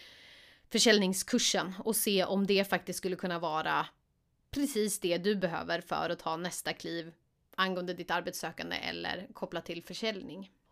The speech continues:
Och sen avslutningsvis vill jag återigen slå ett slag för det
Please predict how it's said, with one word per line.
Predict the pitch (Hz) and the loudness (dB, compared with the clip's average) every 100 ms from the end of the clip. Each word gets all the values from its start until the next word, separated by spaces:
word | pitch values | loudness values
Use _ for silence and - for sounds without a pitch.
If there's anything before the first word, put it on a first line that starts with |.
| _ _ | _ _
Och | - | 2
sen | 339 294 | 6 8
avslutningsvis | 294 240 - 233 226 220 233 208 | 10 8 6 4 4 4 0 2
vill | 226 | 4
jag | 208 196 190 185 | 6 8 8 6
återigen | - 285 277 240 233 | 4 4 6 4 2
slå | 214 220 208 | 2 0 0
ett | 202 - | 0 -2
slag | 226 208 196 202 | 2 4 4 2
för | - 196 180 | 2 6 6
det | 185 190 180 170 | 4 0 2 2